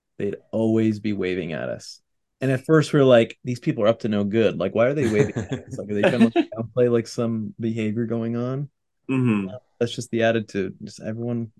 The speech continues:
Speaker 1: a lot of
Speaker 2: Do you
Speaker 1: waving.
Speaker 2: guys notice that when I'm in Maine, I wave to every person I pass?
Speaker 1: Oh, yeah.
Speaker 2: Yeah.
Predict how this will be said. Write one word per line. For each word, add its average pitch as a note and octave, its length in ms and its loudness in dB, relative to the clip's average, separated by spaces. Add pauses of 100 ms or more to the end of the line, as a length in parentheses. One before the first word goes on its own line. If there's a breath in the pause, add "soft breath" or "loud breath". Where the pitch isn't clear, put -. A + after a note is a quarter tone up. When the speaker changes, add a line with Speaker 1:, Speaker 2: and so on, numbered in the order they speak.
(240)
Speaker 1:
a G2+ 60 -4
lot A2+ 100 2
of A#2+ 100 0
Speaker 2:
Do A#2+ 60 4
you C3 80 6
Speaker 1:
waving. E3 160 8
Speaker 2:
guys C#3 80 2
notice C3 520 2
that B2 140 0
when A#2 140 -2
I'm A#2 160 -2
in A#2 140 0
Maine, A2+ 240 -4
I A2 100 -4
wave A2 300 -2
to A2 120 -8
every G#2+ 220 -6
person G#2 640 -8 (400)
I - 60 -16
pass? G#2+ 320 -10 (420)
Speaker 1:
Oh, A#2+ 140 -8
yeah. A2 180 -10 (560)
Speaker 2:
Yeah. A2 140 -16